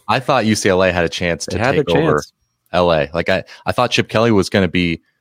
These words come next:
Speaker 1: really aggressive on the recruiting trail, uh,
Speaker 2: Yeah.
Speaker 1: with that opportunity that he had with, with U S C kinda down for at least one year. Um, but it obviously has not happened. I'm thankful as a U S C fan, but man, it's just gone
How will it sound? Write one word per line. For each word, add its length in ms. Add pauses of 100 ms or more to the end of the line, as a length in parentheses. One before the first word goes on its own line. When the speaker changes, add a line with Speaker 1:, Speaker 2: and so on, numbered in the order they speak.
(320)
Speaker 1:
really 260
aggressive 460
on 100
the 100
recruiting 480
trail, 640
uh, 400
Speaker 2:
Yeah. 120 (760)
Speaker 1:
with 240
that 160
opportunity 540
that 160
he 80
had 220
with, 220
with 220
U 160
S 140
C 120
kinda 280
down 320
for 320 (480)
at 80
least 180
one 160
year. 260 (180)
Um, 480 (260)
but 160
it 200 (140)
obviously 380
has 80
not 160
happened. 440
I'm 140
thankful 420
as 120
a 60
U 160
S 100
C 160
fan, 260
but 160
man, 300
it's 120
just 240
gone 280